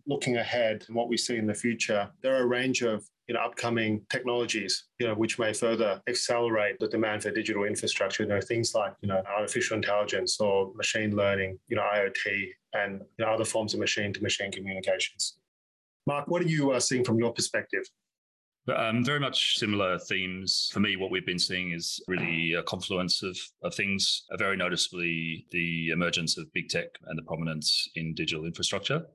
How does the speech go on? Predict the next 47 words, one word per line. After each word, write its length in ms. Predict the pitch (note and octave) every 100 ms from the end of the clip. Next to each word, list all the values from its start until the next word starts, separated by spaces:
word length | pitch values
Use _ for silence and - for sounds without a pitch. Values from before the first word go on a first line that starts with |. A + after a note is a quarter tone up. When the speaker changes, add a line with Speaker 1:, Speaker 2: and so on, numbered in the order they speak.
| _
Speaker 2:
as 120 | F2+
well 160 | F#2+ F2
as 180 | E2 -
digital 240 | D#2 E2
engagement, 440 | D#2+ E2 D#2+ - D#2
as 80 | D#2+
you 40 |
mentioned, 440 | E2+ E2 E2+ E2 F2+
on 180 | F2 E2+
the 240 | E2 E2
demand 340 | D#2+ F#2+ F#2+ F#2
side, 380 | D#2+ F2 A2+ -
but 120 | - G#2+
also, 200 | - G2
interestingly, 840 | F2+ F#2 F2 F2 - E2+ D#2+ D#2+
the 360 | D#2+ D#2+ D#2 D2+
diversity 640 | E2+ D#2+ E2 D#2+ E2 E2 D#2
of 100 | D#2
digital 280 | F2+ E2 D#2+
infrastructure 460 | D#2+ E2+ - - E2
deployment 480 | D2+ F#2 G#2+ A#2+ - _
across 280 | A2+ B2+ -
the 80 | B2+
region 480 | B2+ C#3+ C3 A#2+ -
and 360 | F#2+ E2+ E2 D#2+ - -
very 140 | E2
much 160 | D2+ -
the 80 |
rise 320 | D#2+ E2 E2 E2
of 100 | -
private 220 | D#2+ -
capital 460 | E2+ E2 E2+ D#2+ -
on 140 | F#2
the 80 | E2+
supply 340 | E2+ E2+ E2
side, 460 | E2 F2 D#2+ D#2+ D#2 -
creating 560 | G#2+ F#2 F2 E2 D#2+ D#2+
more 300 | D#2 E2+ E2+
and 80 | D#2+
more 180 | D#2+ D#2+
defined 560 | E2 F2 E2 D#2+ D#2 - - _
asset 200 | D#2 D#2+
classes 420 | - E2 E2 D2+ E2
in, 100 | D#2+
in 180 | D#2+ - _
digital 280 | F2 D#2+ D#2
infrastructure. 500 | D#2+ - E2+ -